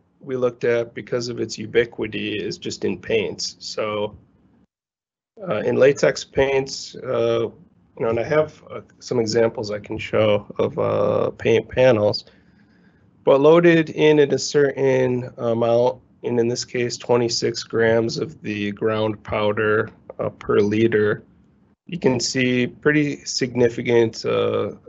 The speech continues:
log reduction in staff as a function of time. So, uh, at a level of three, it's considered complete kill. So we get to that point relatively quickly.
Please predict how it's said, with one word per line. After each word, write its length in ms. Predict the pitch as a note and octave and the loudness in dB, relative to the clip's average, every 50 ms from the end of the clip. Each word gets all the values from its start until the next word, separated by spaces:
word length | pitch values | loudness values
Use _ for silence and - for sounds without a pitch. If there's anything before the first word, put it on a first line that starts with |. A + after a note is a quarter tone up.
| - - _ - | -20 -20 _ -16
log 560 | G3+ F#3 D3 C3 C3 C3+ B2+ B2 B2+ B2 C3+ | -14 -12 -12 -8 0 4 6 6 6 6 4
reduction 600 | B2 A#2 A#2 A2+ A2+ A2+ - - B2+ A2+ A2 G#2+ | 4 4 4 4 2 2 -2 -4 -2 0 2 2
in 200 | G#2+ G2+ G#2 G2+ | 0 0 0 -2
staff 640 | - - - - A2 G#2+ G#2 G#2 G#2 G#2 - - - | -4 -2 0 2 2 2 2 0 -4 -8 -10 -14 -12
as 200 | - A2+ G2+ G2+ | -10 -8 -8 -8
a 60 | G2 | -8
function 420 | - - G#2+ G#2 G#2 - - - | -6 -4 -6 -4 -6 -6 -6 -6
of 120 | G#2 G2+ - | -8 -8 -8
time. 380 | - A#2 A2 G#2 G#2 G#2 G2+ | -6 -4 -4 -2 -2 -4 -6
So, 420 | - - - A#2+ A2 A2 A2+ A2 - _ _ _ _ _ _ _ _ _ _ _ _ _ _ - - _ - - D#3+ | -6 -6 -4 -4 -4 -4 -4 -6 -12 _ _ _ _ _ _ _ _ _ _ _ _ _ _ -20 -20 _ -12 -10 -6
uh, 380 | - A2 G#2+ G#2+ G#2+ A2+ - - - _ _ _ _ _ - | -4 -2 0 0 0 0 -2 -4 -10 _ _ _ _ _ 0
at 100 | D3 C#3 | 2 4
a 60 | C#3 | 8
level 320 | C#3+ D3 D3+ D3+ D#3 C#3+ | 8 8 8 8 6 4
of 100 | B2+ A#2 | 2 2
three, 380 | - - - B2+ B2 B2+ C3+ C#3 | 0 -8 -6 -4 -2 0 2 0
it's 140 | C3+ C3+ - | 0 -2 -2
considered 520 | - A#2 G2+ - - B2 A#2+ A#2+ A#2 - | -6 -6 -6 -4 -4 -4 -4 -4 -4 -6
complete 500 | - - G#2 G2+ - A#2 A2+ G#2+ G#2 - | -6 -8 -8 -6 -6 -6 -6 -6 -6 -8
kill. 320 | - - G2+ G2+ G2+ G#2 G2+ | -8 -6 -6 -4 -4 -6 -6
So 540 | - - - A2 G2+ G2 G#2 G2+ G2 - - | -8 -6 -4 -4 -4 -2 -2 -4 -4 -4 -4
we 140 | - A#2+ A#2 | -6 -4 0
get 240 | - C3 B2 - | 0 0 0 0
to 100 | - B2 A#2 | -2 0 2
that 280 | A2+ A2+ A2 - - | 4 4 4 2 -2
point 340 | - - A#2 A#2 A#2 B2 - | -6 0 2 2 2 2 0
relatively 640 | B2+ A#2 G#2+ G#2+ A2 A2 - - - A#2+ A#2+ A#2 A2 | -2 -2 -2 -2 -4 -4 -6 -8 -6 -4 -2 -4 -4
quickly. 560 | A2+ - A2+ A2+ A2+ - - C3 C3+ - - | -2 -2 -2 -2 -2 0 0 0 0 -2 -4